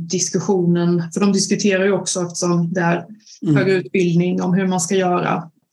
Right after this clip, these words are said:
Speaker 1: med studenter och i de olika programmen och sådär. Eh, och man kan väl säga att den generella upplevelsen är att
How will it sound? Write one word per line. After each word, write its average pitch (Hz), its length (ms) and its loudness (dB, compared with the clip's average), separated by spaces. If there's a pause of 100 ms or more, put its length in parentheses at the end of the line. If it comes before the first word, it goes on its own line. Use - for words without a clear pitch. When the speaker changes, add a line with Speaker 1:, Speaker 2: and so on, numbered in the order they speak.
(540)
Speaker 1:
med 220 140 2
studenter 170 720 -2
och 180 260 -2
i 190 120 0
de 180 140 -2
olika 180 280 -4
programmen 180 460 -6
och - 80 -2
sådär. - 340 -4 (1080)
Eh, 202 280 2
och 226 60 4
man 233 140 2
kan 240 120 0
väl 233 60 2
säga 226 120 0
att 214 60 -2
den 214 100 0
generella 226 420 2
upplevelsen 208 540 -2
är 185 160 -4
att 185 180 -6